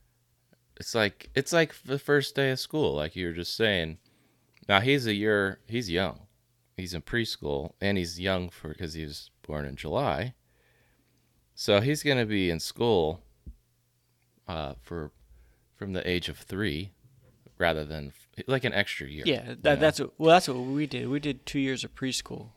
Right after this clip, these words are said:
Speaker 2: and then,
Speaker 1: Yeah.
Speaker 2: and then kindergarten this year.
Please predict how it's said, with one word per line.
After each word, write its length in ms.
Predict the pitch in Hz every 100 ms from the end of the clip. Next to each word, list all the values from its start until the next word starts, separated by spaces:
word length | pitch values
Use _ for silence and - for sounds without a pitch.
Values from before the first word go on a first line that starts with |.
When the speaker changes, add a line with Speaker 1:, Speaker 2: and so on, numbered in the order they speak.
| _ _ -
Speaker 2:
and 160 | 120 123
then, 260 | 131 - - -
Speaker 1:
Yeah. 260 | 113 110 82
Speaker 2:
and 80 |
then 60 | 113 -
kindergarten 520 | 120 110 - - 107
this 200 | 104 -
year. 160 | 101